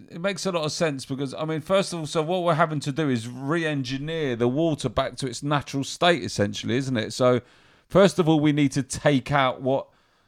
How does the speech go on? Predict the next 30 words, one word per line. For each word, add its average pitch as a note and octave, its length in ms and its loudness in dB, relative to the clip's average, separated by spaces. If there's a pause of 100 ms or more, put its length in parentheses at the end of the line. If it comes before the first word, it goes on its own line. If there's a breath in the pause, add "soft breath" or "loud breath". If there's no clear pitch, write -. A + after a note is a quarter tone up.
(160)
what B2+ 240 -4
the, C3 160 2
the B2 220 0
lizards C3 420 2
are B2 60 4
putting B2+ 380 2
in, A2+ 260 0
which A#2 160 -4
is A2+ 100 -4
all B2+ 120 -2
the A#2+ 100 0
nanoparticles A#2+ 1040 2
and A#2 140 2
all A#2+ 140 4
the, A2+ 280 2 (500 soft breath)
the A2 280 0
heavy B2 320 4
metals A#2+ 580 0
and A#2 160 -8
all A#2 280 -6
the A2 100 -6
pathogens G#2+ 760 -6
and G2+ 320 -10
blood B2+ 300 0
cells A2 400 -4
and A#2 80 -4
everything A#2 320 -4
else A2 380 -2 (120)
through B2 260 0
the A#2 220 4